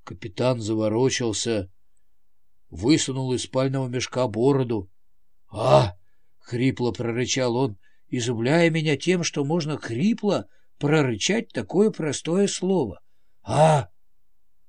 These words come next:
«Это ты воешь?» «Чего еще?» —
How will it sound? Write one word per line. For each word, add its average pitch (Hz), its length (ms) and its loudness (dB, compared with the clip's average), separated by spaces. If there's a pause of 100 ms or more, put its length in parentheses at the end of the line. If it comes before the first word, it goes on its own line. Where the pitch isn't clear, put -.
(560)
«Это 165 220 -2
ты 214 200 6
воешь?» 196 520 6 (800)
«Чего - 560 -6
еще?» — 120 560 -2